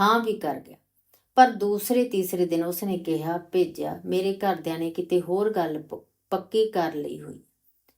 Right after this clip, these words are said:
ਮੈਨੂੰ ਪਤਾ ਨਹੀਂ ਸੀ, ਮਾਫ਼ ਕਰਨਾ। ਜੇ ਮੈਂ ਇਨ-, ਇਹਨਾਂ ਦੀ ਥਾਂ ਹੁੰਦਾ ਕਦੇ ਨਾ ਨਾ ਕਰਦਾ।" ਤੇਜਵੰਤ ਨੇ ਜੀਤੋ ਵੱਲ ਦੇਖ ਕੇ ਸੋਚਿਆ।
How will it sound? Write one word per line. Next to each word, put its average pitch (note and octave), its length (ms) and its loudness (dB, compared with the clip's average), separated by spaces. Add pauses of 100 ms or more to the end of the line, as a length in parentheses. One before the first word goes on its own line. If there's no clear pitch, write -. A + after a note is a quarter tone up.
ਮੈਨੂੰ A#3 220 0
ਪਤਾ G#3 300 2
ਨਹੀਂ D#3+ 200 -4
ਸੀ, G#3 200 -4
ਮਾਫ਼ E3+ 420 -2
ਕਰਨਾ। D#3 280 -10 (960)
ਜੇ A#3 200 4
ਮੈਂ A#3+ 140 6
ਇਨ-, A3 520 -2 (240)
ਇਹਨਾਂ B3 360 4
ਦੀ G3+ 160 0
ਥਾਂ F#3 240 0
ਹੁੰਦਾ F3+ 340 0
ਕਦੇ F#3+ 260 -2
ਨਾ E3 240 -4
ਨਾ G3 160 -6
ਕਰਦਾ।" D3+ 380 -8
ਤੇਜਵੰਤ E3 640 -2
ਨੇ E3+ 120 -6
ਜੀਤੋ E3 360 -4
ਵੱਲ D3+ 200 -4
ਦੇਖ D3+ 300 -8
ਕੇ D#3+ 140 -10
ਸੋਚਿਆ। - 400 -14